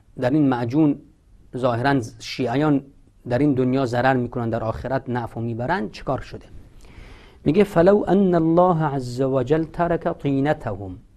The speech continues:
کما اخذها لَمْ تَرَوْهُمْ فی خَلْقِ الآدمیین.» میگه اگه خداوند، دقت کنید چقدر اینها نژاد پرستی است و اهانت به نوع بشر. میگه اگر خداوند، اه،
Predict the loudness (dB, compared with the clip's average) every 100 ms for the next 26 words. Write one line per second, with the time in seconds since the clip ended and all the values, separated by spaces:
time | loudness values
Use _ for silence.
0 | -20 -8 -4 -2 -4 -6 -2 -2 0 -2
1 | 0 -2 -2 -6 -10 -20 -20 _ -20 -20
2 | -20 -20 -20 -20 -10 -2 0 0 -2 -2
3 | 0 2 2 -2 -4 -6 -10 -12 -12 -4
4 | 2 2 2 -2 -2 -2 -4 0 2 4
5 | 2 0 -2 -4 0 4 4 2 -8 -20
6 | -20 -20 -20 -20 -20 -20 -20 -20 -20 -20
7 | -6 -4 -2 -4 -4 -4 -2 -2 -2 -2
8 | -4 -2 -2 -2 -10 -10 -10 -8 -8 -10
9 | _ -16 -8 -6 -4 -4 -4 -4 -6 -8
10 | -8 -6 -8 -10 -12 -12 -16 -12 -12 -10
11 | -10 -8 -8 -8 -6 -6 -6 -8 -8 -10
12 | -14 -18 -20 -20 -20 -16 -4 -2 0 -4
13 | -6 -4 -2 -2 -2 -2 -2 -4 -6 -16
14 | -20 -20 -20 -20 -20 -20 -8 -2 -2